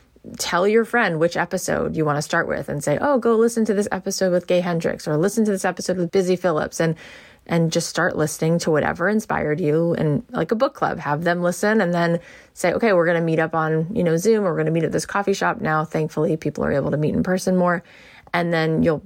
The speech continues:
bring the worksheet, you'll print it out, and you guys can start to literally bring these dreams to life. So go to kathyheller dot com slash dream,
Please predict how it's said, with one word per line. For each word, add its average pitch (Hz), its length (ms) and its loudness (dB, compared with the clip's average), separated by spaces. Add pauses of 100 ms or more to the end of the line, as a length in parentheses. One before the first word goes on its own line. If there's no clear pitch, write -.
bring 160 300 0
the 190 80 2
worksheet, 180 380 0
you'll - 100 0
print 165 240 -2
it 151 60 0
out, 151 220 0
and 175 80 -2
you 160 60 0
guys 151 220 -2
can 196 180 0
start 220 480 -2
to - 160 -6
literally 175 960 0
bring 147 600 0
these 170 200 0
dreams 147 540 -2
to - 100 -2
life. - 480 -6 (340)
So - 160 -6
go 175 200 4
to 220 80 4
kathyheller 202 420 0
dot 175 160 0
com 151 380 -2 (160)
slash 151 480 -2
dream, 156 480 0